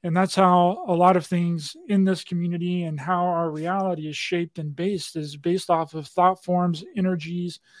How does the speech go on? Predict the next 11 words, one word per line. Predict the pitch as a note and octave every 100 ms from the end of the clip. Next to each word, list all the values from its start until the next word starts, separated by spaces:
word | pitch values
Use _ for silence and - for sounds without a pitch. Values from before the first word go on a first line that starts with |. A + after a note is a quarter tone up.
| - - _
and | - E3+ E3 F3 -
ideas | G3 F3+ E3 F3+ G3 D#3+
that | D#3+ D#3+
we | D#3+
put | D3+ - F#3+ F#3+ - _
into | A#3 G#3+ G3+ - E3+
these, | D#3 D#3+ D#3 C#3+ -
um, | F3 E3 D#3+ D#3+ E3+ F#3+ F4+ F#4+ _ _ _ _ -
into | G3+ F#3
these | E3 E3 D#3+
ideas | D3+ D3 D3 D3 D#3+ -